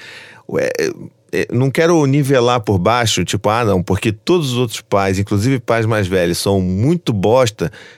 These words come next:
que você também deve ser muito bosta." Não, não é isso, né? O caminho é a gente tem que evoluir sempre. Mas é entender que, cara, é, é isso, né? O mais importante aqui é que você tá com essa gana de querer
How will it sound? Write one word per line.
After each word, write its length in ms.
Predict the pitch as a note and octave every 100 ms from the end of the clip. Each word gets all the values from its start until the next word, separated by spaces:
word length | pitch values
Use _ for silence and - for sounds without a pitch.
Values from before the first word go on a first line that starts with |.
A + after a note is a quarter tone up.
| -
que 140 | A2+
você 320 | G#2 A2+ -
também 440 | - B2+ G#2 G#2 B2+
deve 220 | A#2+ A#2+
ser 160 | - A#2
muito 220 | A#2+ A#2
bosta." 380 | A2+ F#2 D#2 -
Não, 160 | E2+
não 280 | F2+ F#2+ G2
é 80 | A#2+
isso, 380 | D3 F2+ - E2+
né? 100 | F2
O 60 |
caminho 360 | F2+ F#2 F#2 A#2
é 100 | B2
a 40 |
gente 240 | A2+ A#2 -
tem 140 | B2
que 80 | A#2+
evoluir 400 | A#2 B2 B2 B2+
sempre. 580 | - A#2+ A2 G2+ - D2+ - - - - - _ -
Mas 380 | G#2 B2 B2+ B2+
é 80 |
entender 540 | C3+ C#3 D3 A#2+ A#2 C#3
que, 280 | - D3 C#3
cara, 460 | - B2 F2+ E2+ -
é, 320 | - F2 D#2+ C#2+ -
é 100 | A2
isso, 360 | C#3+ G2 -
né? 120 | F2 D#2+
O 260 | D2+ F2+
mais 320 | F2+ G#2 A#2+ B2+
importante 640 | A#2+ B2 - A#2 A2+ A2
aqui 320 | G#2 - A#2+
é 40 | C3
que 100 | A#2+
você 240 | A#2 -
tá 260 | G#2+ A2+ A#2+
com 100 | C3+
essa 220 | B2 C3
gana 360 | G2+ G2+ G#2+
de 140 | A#2 A2+
querer 480 | A#2 A2 G2+ B2